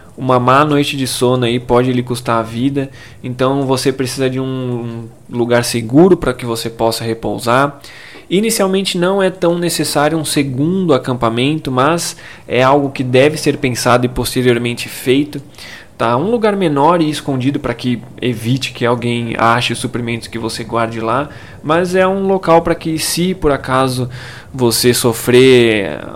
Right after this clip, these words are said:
se machucar e não conseguir chegar até sua casa, você tem um local pra passar algumas noites, alguns dias em geral, e você tenha suprimentos necessários pra você não passar nenhuma necessidade.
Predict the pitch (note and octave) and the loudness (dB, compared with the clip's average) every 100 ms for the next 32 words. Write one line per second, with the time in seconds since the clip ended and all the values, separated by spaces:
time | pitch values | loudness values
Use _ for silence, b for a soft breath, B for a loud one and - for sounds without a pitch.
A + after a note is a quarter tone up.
0 | - - - - A#2+ A#2+ A2+ - A#2+ B2 | -16 -18 -12 -4 -2 -2 -4 -2 2 4
1 | A#2+ B2 B2+ B2+ B2 B2+ B2 A#2 A2+ A2+ | 4 0 -2 -4 -6 -6 -6 -4 0 0
2 | A2+ - A2+ - A2+ - A#2+ C3 C3+ C3+ | 0 -2 -4 -4 -6 -2 2 2 0 -6
3 | B B B - B2 A#2+ C3+ B2 C3+ D3 | B B B -8 -4 0 -2 2 2 4
4 | D3+ C3+ B2 B2+ A#2 A#2+ A#2 A#2 A#2 A#2 | 2 2 0 2 2 2 2 0 0 -2
5 | A2+ - A2+ A2+ A2 A2 A2 G#2+ G#2+ - | -4 -2 2 2 0 -6 -6 -6 -8 -8
6 | - - - - A#2+ A#2 D3 D3 - A#2+ | -10 -12 -16 -14 -4 2 4 2 0 -4
7 | A#2 A2+ A2+ A2+ G#2+ A2+ A#2 A#2 A2+ A2+ | 0 0 0 -4 -6 -2 -2 -2 -4 -2
8 | A2 B2 C#3+ B B B B2+ C3 C3+ C#3+ | 2 2 0 B B B -6 -4 -2 -2
9 | C#3 C#3 C3+ D3 C#3 B2 B2 B2+ B2+ C3 | -2 -4 -4 -6 -4 -4 -4 -6 -6 -4
10 | B2+ A#2+ - A#2+ A#2+ A#2+ B2 A#2+ B2 B2 | -2 -2 -2 -4 -2 -4 -4 -4 -4 -4
11 | A#2+ B2+ A#2+ A#2 A#2+ B2 B2 - D#3 - | -2 -2 -2 -4 -4 -6 -8 -10 -6 -4
12 | - - | -6 -10